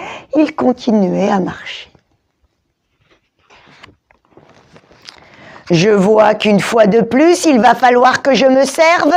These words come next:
dit Tyranno. Il piétina la queue d'Igor jusqu'à ce qu'Igor lâche son sandwich. Igor essaya de cacher ses larmes, mais il avait très mal. Quand les amis d'Igor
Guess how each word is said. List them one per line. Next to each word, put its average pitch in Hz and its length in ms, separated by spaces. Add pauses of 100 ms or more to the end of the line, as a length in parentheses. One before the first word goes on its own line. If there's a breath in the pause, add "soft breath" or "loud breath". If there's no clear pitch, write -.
(140)
dit 254 140
Tyranno. 269 600 (720 loud breath)
Il 196 200
piétina 285 760
la 180 160
queue - 300
d'Igor 240 640 (320 loud breath)
jusqu'à 269 500
ce - 140
qu'Igor 277 640 (380 loud breath)
lâche 349 360
son 262 240
sandwich. 214 800 (440)
Igor 233 540
essaya 233 520
de 247 140
cacher 311 440
ses 302 200
larmes, 269 460 (540 loud breath)
mais 311 160
il 254 100
avait 240 240
très 339 260
mal. 294 280 (3000 loud breath)
Quand 175 120
les 170 240
amis 285 240
d'Igor 220 580